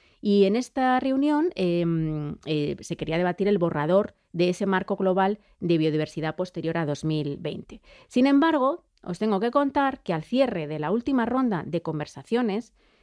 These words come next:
los avances conseguidos en esta negociación en la que se pretende lograr un acuerdo global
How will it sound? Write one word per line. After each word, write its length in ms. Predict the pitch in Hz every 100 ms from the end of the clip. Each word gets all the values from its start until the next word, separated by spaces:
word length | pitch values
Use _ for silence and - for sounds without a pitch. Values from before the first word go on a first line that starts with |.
| _ _
los 200 | 170 165
avances 380 | 160 196 233 240
conseguidos 800 | 233 214 220 247 214 233 - _ _ -
en 120 | 143 151
esta 200 | - 208
negociación 640 | 196 196 196 - 247 202 165
en 140 | 160
la 100 | 143
que 120 | 151
se 120 | 143 147
pretende 640 | - 151 143 233 247 175
lograr 280 | 151 170 208
un 120 | 220
acuerdo 540 | 175 - 226 262 254 240
global 480 | 220 247 254 156